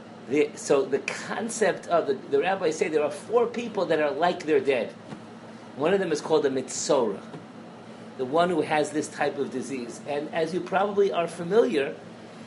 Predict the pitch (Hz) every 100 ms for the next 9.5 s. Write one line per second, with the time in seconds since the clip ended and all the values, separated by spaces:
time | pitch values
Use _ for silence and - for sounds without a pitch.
0 | - - 147 143 139 151 151 175 202 208
1 | - 220 233 170 160 - 151 151 - -
2 | 196 220 208 - - 156 160 147 135 156
3 | 175 165 139 131 131 117 135 147 - 123
4 | 113 113 175 220 151 - - - - -
5 | - 123 139 190 151 143 160 185 - 139
6 | 131 151 139 - 156 - 175 170 190 185
7 | 185 214 175 156 156 - - - - -
8 | - 151 147 147 - - - - - -
9 | - - 143 139 139